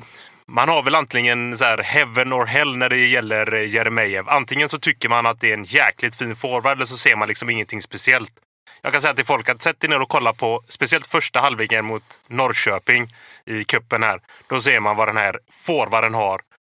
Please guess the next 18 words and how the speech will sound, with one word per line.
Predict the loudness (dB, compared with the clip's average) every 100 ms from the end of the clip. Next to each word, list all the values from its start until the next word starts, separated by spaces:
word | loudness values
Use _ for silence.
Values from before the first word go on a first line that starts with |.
| -6
för | -2 0 -2 -6 -18 _ _ _ _ _ _ _
tänk, | 4 4 4 -4 -10 -12
finess | -4 0 2 2 2 -2 -6
och | -8 -2
kvaliteter. | 0 0 0 0 2 -2 -2 _ _ -6
Jag | 0
menar, | 2
han, | 2 0 -8 _ _ _ _ _ -20
han | -2 0
är | 2
så | 0
jäkla | -2 -2 0 0
bra | 2 2
den | 2
första | 0 0 2
halvleken | 0 -2 -4 -4
mot, | -4 -8 -8
eh, | -8